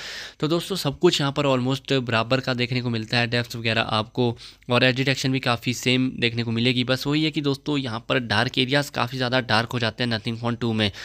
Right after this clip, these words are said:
तो ये थोड़ी सी दिक्कत मुझे यहाँ पर लगी। बात करें दोस्तों नाइट फ़ोटो की यहाँ पर, तो आप देख सकते हैं Samsung की जो नाइट में फ़ोटो है भाई काफ़ी अच्छे से लेता है। सेंसर दोस्तों काफ़ी अच्छे से यहाँ पर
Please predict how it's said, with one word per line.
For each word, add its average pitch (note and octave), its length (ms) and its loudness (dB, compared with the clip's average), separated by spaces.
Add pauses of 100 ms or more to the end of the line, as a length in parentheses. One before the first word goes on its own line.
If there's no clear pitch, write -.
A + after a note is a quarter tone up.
(320)
तो - 80 -2
ये C#3 200 4
थोड़ी C#3+ 240 2
सी C#3+ 120 -4
दिक्कत C3 260 0
मुझे A#2+ 220 0
यहाँ G#2+ 160 0
पर A#2 160 -4
लगी। A2+ 340 0 (400)
बात C#3+ 180 4
करें D#3+ 180 2
दोस्तों D3 300 0
नाइट A#2+ 360 0 (180)
फ़ोटो B2+ 360 -2
की B2+ 140 -4
यहाँ A#2 160 -2
पर, A#2 160 -8
तो B2 120 -6
आप A#2+ 140 -2
देख B2+ 140 -4
सकते B2+ 260 -6
हैं C3 100 0
Samsung B2+ 460 -4
की C3+ 220 2
जो B2+ 140 -2
नाइट A#2 400 0
में B2+ 120 -2
फ़ोटो A#2+ 320 -4
है A#2+ 140 -2
भाई A2+ 180 -2 (100)
काफ़ी B2 300 -2
अच्छे A#2+ 260 -4
से A#2+ 160 -4
लेता A2+ 320 0
है। A#2+ 200 2 (380)
सेंसर C3+ 340 -2
दोस्तों C#3+ 340 0
काफ़ी B2+ 320 -2
अच्छे A#2+ 180 -6
से B2 120 -8
यहाँ A#2 160 -2
पर A#2+ 180 0